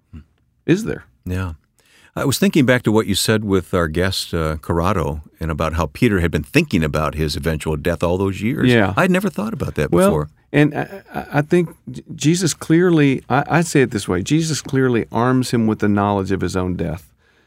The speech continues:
Speaker 2: Because when Jesus says, "You will stretch out your hands," there are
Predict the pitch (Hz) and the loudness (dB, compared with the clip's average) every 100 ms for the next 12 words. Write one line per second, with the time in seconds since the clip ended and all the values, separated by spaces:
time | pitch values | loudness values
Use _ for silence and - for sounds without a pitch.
0 | _ - 98 107 107 156 165 143 131 110 | _ -4 0 2 4 4 4 2 2 0
1 | 101 139 143 131 - 127 117 123 107 - | 4 2 4 0 2 0 0 0 0 0
2 | 95 104 98 87 87 - 95 | -2 0 0 -2 -4 -2 -4